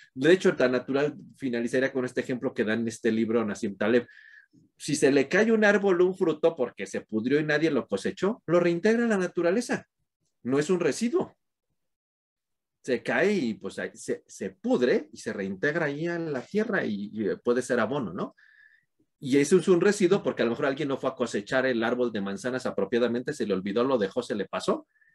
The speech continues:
y la naturaleza lo tumba solito, se cae y se reintegra.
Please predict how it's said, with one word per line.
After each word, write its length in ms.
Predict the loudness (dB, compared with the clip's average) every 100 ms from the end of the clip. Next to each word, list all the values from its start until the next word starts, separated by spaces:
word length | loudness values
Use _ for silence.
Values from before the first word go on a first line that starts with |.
| -8
y 80 | 0
la 100 | 0
naturaleza 560 | 0 2 4 4 2 2
lo 340 | 4 2 -2 _ _
tumba 380 | -2 -2 0 0
solito, 560 | 0 -2 -2 -2 -4 _ _ _ _ _
se 220 | -6 -4
cae 140 | -2 -2
y 40 |
se 140 | -4
reintegra. 560 | -6 -6 -4 -4 -4